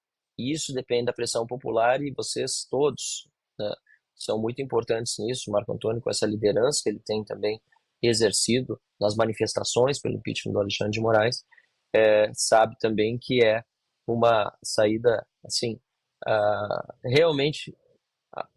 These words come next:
a nossa, digamos, bala de prata no momento pra parar as coisas rapidamente. Agora, exclu-, especificamente, pra responder a tua pergunta sobre o meu caso, existe uma série de ações que precisam ser tomadas, né? Sob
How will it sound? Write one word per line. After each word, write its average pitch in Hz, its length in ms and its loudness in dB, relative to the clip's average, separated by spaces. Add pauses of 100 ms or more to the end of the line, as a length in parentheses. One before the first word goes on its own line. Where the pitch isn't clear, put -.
a 117 80 0
nossa, 117 400 2
digamos, 117 340 -4
bala 131 300 2
de 117 120 -8
prata 120 400 0
no 117 140 -6
momento 113 420 -6
pra 123 140 -4
parar 113 420 2
as - 140 -4
coisas 110 380 -6
rapidamente. 107 680 -8 (400)
Agora, 139 280 2
exclu-, 135 340 -6
especificamente, 131 800 -4
pra 113 120 -6
responder 117 300 -6
a - 20 -6
tua 127 120 -10
pergunta 110 380 -6
sobre 117 300 -6
o 107 40 -8
meu 113 140 -2
caso, 120 380 0
existe 117 260 -8
uma 190 100 -4
série 151 360 0
de 117 260 -8 (340)
ações 120 460 0
que - 100 -10
precisam 120 540 -4
ser 127 400 -2
tomadas, - 460 -4
né? - 120 -6 (420)
Sob 180 300 0